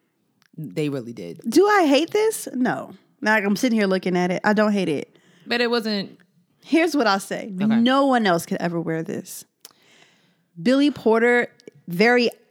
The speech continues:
Speaker 2: uh, ostentatious personality.
Speaker 1: He is.
Speaker 2: I love him.
Speaker 1: Yeah.
Speaker 2: I think he's amazing. Um,
Speaker 1: He plays on Pose, right?
Speaker 2: Yes.
Speaker 1: I gotta watch that show.
Speaker 2: You
Speaker 1: I
Speaker 2: need to watch. Everybody
Speaker 1: never
Speaker 2: needs to
Speaker 1: watched
Speaker 2: watch that show. It's so good.
Speaker 1: I heard it was really good.
Speaker 2: It's so good.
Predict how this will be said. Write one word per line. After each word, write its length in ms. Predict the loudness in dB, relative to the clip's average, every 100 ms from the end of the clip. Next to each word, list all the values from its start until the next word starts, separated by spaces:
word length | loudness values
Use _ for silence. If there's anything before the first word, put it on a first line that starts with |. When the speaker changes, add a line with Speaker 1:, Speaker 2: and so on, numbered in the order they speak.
| -2
Speaker 2:
uh, 320 | 2 4 2 2
ostentatious 800 | 0 0 -2 -6 -2 -2 -2 -4
personality. 800 | -2 -4 -2 -2 0 0 0 0 0 0 -2
Speaker 1:
He 60 |
is. 40 | -4 _ _ _ _ _ _ 0
Speaker 2:
I 100 | 2
love 380 | 2 0 0 0
him. 400 | -2 -2 -2 -4
Speaker 1:
Yeah. 220 | -6 -12 -8
Speaker 2:
I 60 | -4
think 180 | -4 -4
he's 160 | -4
amazing. 840 | -4 -2 0 0 0 -2 -2 -4 -8 _ _ _ _
Um, 760 | -2 0 0 0 -2 -4 -8 -10
Speaker 1:
He 140 | -6 -4
plays 280 | -2 -2 -2
on 200 | -2 -2
Pose, 380 | -2 -2 -2
right? 220 | -4 -2 0
Speaker 2:
Yes. 680 | 0 2 2 0 -2 -6
Speaker 1:
I 60 | -8
gotta 160 | -6 -8
watch 200 | -10 -12
that 140 | -14
show. 180 | -12 -4
Speaker 2:
You 80 | 0
Speaker 1:
I 40 |
Speaker 2:
need 240 | 2 2 2
to 100 | 0
watch. 240 | 0 0
Everybody 300 | 0 0 2 2
Speaker 1:
never 60 |
Speaker 2:
needs 100 | 0 0
to 80 |
Speaker 1:
watched 180 | 0 0
Speaker 2:
watch 40 | -2
that 80 | -4
show. 220 | -4 -4
It's 80 | -4
so 140 | -6
good. 140 | -6 -4
Speaker 1:
I 40 |
heard 140 | -4 -6
it 40 |
was 100 | -8
really 200 | -12 -12
good. 160 | -8 -8
Speaker 2:
It's 140 | -8
so 240 | -6 -6 -6
good. 460 | -6 -4 -6 -8